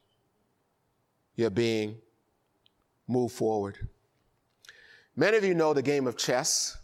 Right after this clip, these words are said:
And in the game of chess, the most non-, the most non-valuable piece on the board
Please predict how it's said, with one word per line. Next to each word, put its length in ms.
And 120
in 120
the 60
game 280
of 80
chess, 500
the 100
most 720
non-, 720
the 80
most 580
non-valuable 1200
piece 720
on 180
the 80
board 460